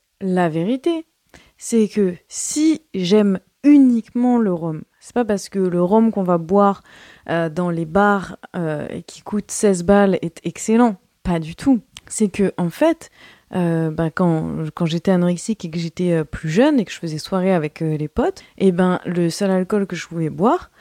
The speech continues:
parce qu'il ne me ferait pas prendre de calories supplémentaires, eh bien, c'était le, le, le rhum, en fait, enfin, sans diluant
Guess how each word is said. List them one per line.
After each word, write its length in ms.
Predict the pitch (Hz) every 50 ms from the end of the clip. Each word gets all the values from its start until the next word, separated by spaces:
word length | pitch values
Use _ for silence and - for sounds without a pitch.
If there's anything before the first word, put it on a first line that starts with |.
| - - - _ _ _ _ _ -
parce 280 | 202 190 180 - -
qu'il 540 | - - 208 202 - - 180 175 175 175 175
ne 140 | 175 170 170
me 160 | 170 165 165
ferait 280 | - - 185 170 170 165
pas 140 | - 190
prendre 340 | 180 - - 202 202 196 185
de 100 | 156 165 160
calories 380 | - 175 170 170 165 170 170
supplémentaires, 840 | - - 165 156 165 165 156 151 151 - - 240 285 311 - - _ _ _ _
eh 120 | - 180 160
bien, 260 | 147 165 220 269 277
c'était 440 | - - - 175 - - - 262 240
le, 340 | 190 165 160 160 - - - - - - _ -
le, 320 | 165 165 160 165 - -
le 180 | 151 160 165 170
rhum, 300 | 175 254 311 285 240 214
en 60 | 196
fait, 200 | - 190 175 -
enfin, 300 | - 170 160 151 156 160 - _ -
sans 460 | - - - - - - 254 269 262
diluant 500 | 220 190 202 175 170 170 185 226 320